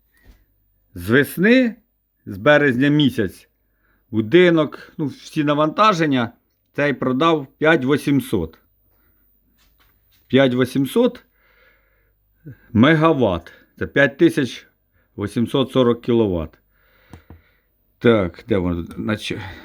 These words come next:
начало. Ну, по-, подивилися, скільки, скільки всього виробило. Сім тисяч. П'ять ми, м,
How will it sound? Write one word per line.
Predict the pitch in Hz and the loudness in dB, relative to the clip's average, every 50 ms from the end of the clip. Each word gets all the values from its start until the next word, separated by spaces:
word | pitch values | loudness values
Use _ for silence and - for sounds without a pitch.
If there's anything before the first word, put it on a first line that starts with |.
| - | -8
начало. | 101 101 104 98 - - 92 87 85 87 98 | -4 -4 -4 -4 -4 -4 -2 -2 0 0 0
Ну, | 127 131 | 0 -2
по-, | - 147 120 | -2 -2 -2
подивилися, | 156 151 135 139 143 147 143 135 123 - 123 | 0 2 2 2 2 2 2 0 0 -2 -4
скільки, | 113 - - 131 - 147 123 - - _ _ _ _ | -8 -6 -6 -4 -2 -2 -2 -2 -6 _ _ _ _
скільки | _ - 123 101 127 | _ -14 -6 -4 -4
всього | 113 - - 180 214 240 226 226 226 | -4 0 2 4 6 6 6 6 4
виробило. | 208 214 214 214 208 208 185 175 190 190 180 175 175 165 160 - | 2 2 -2 0 -2 -2 -4 -4 -4 -2 -2 -2 -4 -6 -6 -10
Сім | _ - - - 190 185 180 170 | _ -12 -6 -2 -2 0 0 0
тисяч. | - - 170 165 156 - - 147 135 - - _ _ _ _ _ _ _ _ _ | 2 2 4 4 4 2 0 -4 -6 -6 -10 _ _ _ _ _ _ _ _ _
П'ять | - 120 147 156 156 147 - | -2 2 4 4 4 2 2
ми, | 139 143 139 123 - - _ _ _ - _ _ _ - - | 0 0 0 0 -2 -6 _ _ _ -20 _ _ _ -16 -12
м, | 87 87 87 | -12 -12 -12